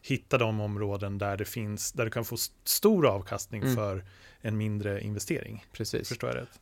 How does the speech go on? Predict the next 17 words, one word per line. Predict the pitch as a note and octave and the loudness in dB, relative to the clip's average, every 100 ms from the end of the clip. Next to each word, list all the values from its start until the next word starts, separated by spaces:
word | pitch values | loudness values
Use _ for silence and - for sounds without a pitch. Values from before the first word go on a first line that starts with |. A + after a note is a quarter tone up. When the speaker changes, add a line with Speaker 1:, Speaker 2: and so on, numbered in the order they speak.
| - | -4
Speaker 2:
Precis. | A2+ A#2 E2+ - | 2 4 2 4
Och, | D3 C#3+ | 8 10
och | C#3 | 10
jag | C3 | 8
tror | B2+ | 4
att | |
ett | A2 C3 | 4 6
annat | C3+ D#3+ | 6 6
sätt | C#3 - A#2 | 4 2 2
att, | A2 | 2
att | A#2+ G#2+ | 0 0
tänka | B2 G#2 G#2+ | 2 2 0
på | G2 A2+ | 0 0
det | A#2 | 6
där | F3+ C#3 G#2+ | 8 8 6
är | E2 G2 G2 | 2 0 -2
att, | F#2+ - | -4 -8